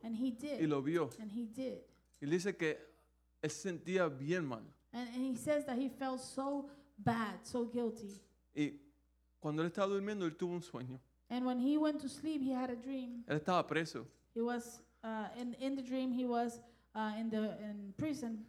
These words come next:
Speaker 2: Y él, mientras estaba preso, él fue al comedor y se vio que todo el mundo estaba en la mesa y, y no había nadie con quien sentarse.
Speaker 1: So in the dream, he went to eat in the, in the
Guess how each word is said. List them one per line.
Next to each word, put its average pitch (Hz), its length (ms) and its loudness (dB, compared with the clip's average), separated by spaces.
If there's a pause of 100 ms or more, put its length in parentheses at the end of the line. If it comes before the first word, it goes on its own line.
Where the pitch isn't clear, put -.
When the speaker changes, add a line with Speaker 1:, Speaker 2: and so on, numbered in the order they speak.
(100)
Speaker 2:
Y 147 100 4
él, 151 140 6 (260)
mientras 156 280 2
estaba 185 200 6
preso, 220 300 2
él 160 80 0
fue - 160 0
al 165 60 -6
comedor 190 540 -2 (100)
y 143 100 -2
se 143 340 -6 (100)
vio 151 220 2
que 170 120 -2
todo 156 160 -2
el 160 40 -2
mundo 165 220 -4
estaba 160 220 -2
en 156 60 -4
la 160 80 -2
mesa 180 360 -6
y, 131 300 -6
y 135 80 -6
no 131 100 -6
había 147 180 -2
nadie 147 320 -2
con 139 160 -8
quien 135 140 -8
sentarse. - 440 -10 (440)
Speaker 1:
So 247 320 0
in 240 200 2
the 247 100 2
dream, 269 500 0
he 269 420 2
went 254 540 2
to 247 180 -2
eat 247 320 -2
in 226 200 -4
the, 208 300 0
in 208 120 -10
the 196 320 -4